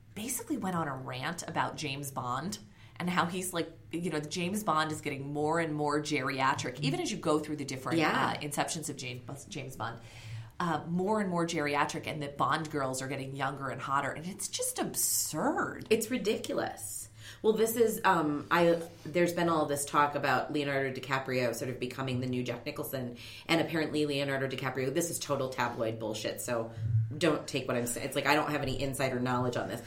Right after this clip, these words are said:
Speaker 1: We're
Speaker 2: But
Speaker 1: so
Speaker 2: I've seen a
Speaker 1: highbrow
Speaker 2: bunch
Speaker 1: right
Speaker 2: of these
Speaker 1: now. Our
Speaker 2: things so
Speaker 1: listeners,
Speaker 2: highbrow.
Speaker 1: our listeners are probably like, "When are we gonna get to, like, the office stuff?"
Speaker 2: We're getting there. No, I'm kidding.
Speaker 1: Look, at
Speaker 2: Um,
Speaker 1: last week was hard hitting with white privilege. This is gonna be a total brain vacation.
Speaker 2: It was. It was.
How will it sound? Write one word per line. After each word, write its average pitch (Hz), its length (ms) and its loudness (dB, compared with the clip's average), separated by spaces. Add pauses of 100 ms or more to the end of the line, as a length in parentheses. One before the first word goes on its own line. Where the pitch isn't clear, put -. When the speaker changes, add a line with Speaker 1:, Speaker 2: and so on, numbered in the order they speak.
(180)
Speaker 1:
We're - 100 4
Speaker 2:
But - 80 6
Speaker 1:
so 311 180 10
Speaker 2:
I've - 80 6
seen 175 80 8
a - 0 - (240)
Speaker 1:
highbrow 135 80 8
Speaker 2:
bunch 170 160 8
Speaker 1:
right 185 100 4
Speaker 2:
of 151 60 2
these 143 100 2
Speaker 1:
now. 117 80 4
Our 170 160 4
Speaker 2:
things - 180 4
so - 120 4
Speaker 1:
listeners, 147 200 6
Speaker 2:
highbrow. 113 460 0
Speaker 1:
our 247 240 6
listeners 247 380 2
are 185 60 2
probably 165 260 2
like, 156 180 0
"When 165 180 2
are 190 40 2
we 226 100 2
gonna 254 140 4
get 214 160 4
to, - 80 0
like, 175 180 0
the 170 80 4
office 175 480 8
stuff?" 147 340 4 (140)
Speaker 2:
We're 233 120 4
getting 294 240 8
there. 196 260 6
No, 175 160 6
I'm - 80 0
kidding. 131 320 2
Speaker 1:
Look, 226 100 8
at 214 200 12
Speaker 2:
Um, 180 60 6
Speaker 1:
last 240 280 12
week 247 200 8
was 220 160 6
hard 185 460 10
hitting 175 500 8
with 156 200 4
white 175 260 6
privilege. 151 520 2
This 196 180 2
is 320 120 0
gonna 220 140 4
be 156 120 2
a 147 40 4
total 170 380 4
brain 156 320 -2
vacation. 160 460 4
Speaker 2:
It 170 40 2
was. 180 480 6
It 160 160 0
was. 165 480 2